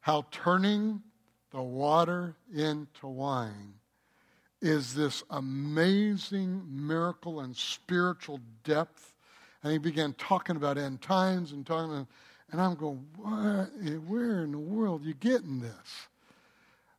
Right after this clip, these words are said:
I want you to understand, here's the situation. John's wedding. Salome, his mother, had his sister Mary oversee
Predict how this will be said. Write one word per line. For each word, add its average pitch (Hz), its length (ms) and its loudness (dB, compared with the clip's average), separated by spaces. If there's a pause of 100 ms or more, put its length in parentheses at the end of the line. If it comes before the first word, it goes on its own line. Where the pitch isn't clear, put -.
(280)
I 175 80 6
want 214 240 4
you 240 80 6
to 240 60 6
understand, 208 640 4 (1000)
here's 240 380 8
the 185 40 -6
situation. 202 840 6 (1400)
John's 170 1040 10
wedding. 156 540 4 (2250)
Salome, 208 680 8
his 156 180 2
mother, 175 680 4 (160)
had 170 180 8
his 156 160 -4
sister - 640 2
Mary 151 680 2 (640)
oversee 170 1000 4